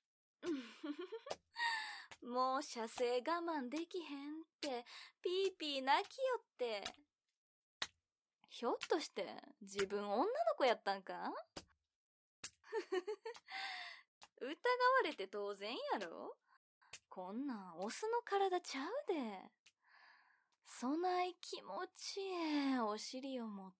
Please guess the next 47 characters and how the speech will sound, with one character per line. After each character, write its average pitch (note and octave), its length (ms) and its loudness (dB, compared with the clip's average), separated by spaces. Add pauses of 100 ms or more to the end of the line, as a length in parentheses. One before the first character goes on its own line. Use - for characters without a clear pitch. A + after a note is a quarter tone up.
て C4 120 -10
て、 - 140 -8 (1080)
こ - 240 -6
な F3+ 320 -2
い G#3 80 -8
可 B3 320 -6
愛 C4+ 220 -2
く A#3 260 -8
プ D4 160 -6
リ C#4+ 140 -4
プ A#3+ 160 -2
リ A3+ 120 -2
振 D4 160 -8
り E4+ 140 -2
よ D4 120 -4
っ C4+ 40 -10 (160)
て。 C#4 100 -12 (1500)
ほ A3+ 240 -2
ん A#3+ 160 -4
で、 A#3+ 220 -4 (480)
そ C#4+ 180 0
の C4+ 160 6
ク F4 200 0
リ F#4 140 4
ト F4+ 120 2
リ E4 100 2
ス B3+ 160 -6
み B3+ 140 -2
た A#3+ 200 -2
い A3 60 -4
な A3 160 -2
ち F4+ 400 -6
い - 60 -10
こ B3+ 180 2
い A#3 120 4
ペ D4 160 -2
ニ B3+ 120 0
ス、 - 300 -8 (540)
い G#3 180 -2
じ A#3 120 0
め D4 140 4
ら E4+ 140 2
れ G#4 100 4
た G#4 120 2
ん D#4 120 2
や G#3+ 120 -2
ろ？ G#3+ 340 -8